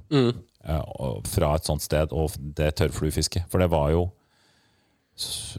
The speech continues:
Speaker 2: ja, det, grunnen til at vi, vi fikk så respons på det, var jo at det var jo et slags um, veldig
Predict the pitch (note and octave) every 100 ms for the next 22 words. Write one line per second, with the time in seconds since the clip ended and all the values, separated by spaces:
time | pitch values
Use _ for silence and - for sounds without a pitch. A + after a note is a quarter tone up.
0 | - - G2 F2+ G2+ F#2+ F#2 F2+ F2+ F2
1 | G2+ - G2 F#2+ F#2 F2 F#2 F#2 F#2 F#2+
2 | - - F2+ F2+ - E2+ D#2 G#2+ A2+ F2
3 | E2+ - E2 D#2+ E2+ - - - - -
4 | F2 D2+ - C2+ G1+ - G1+ G#2 F#2 E2+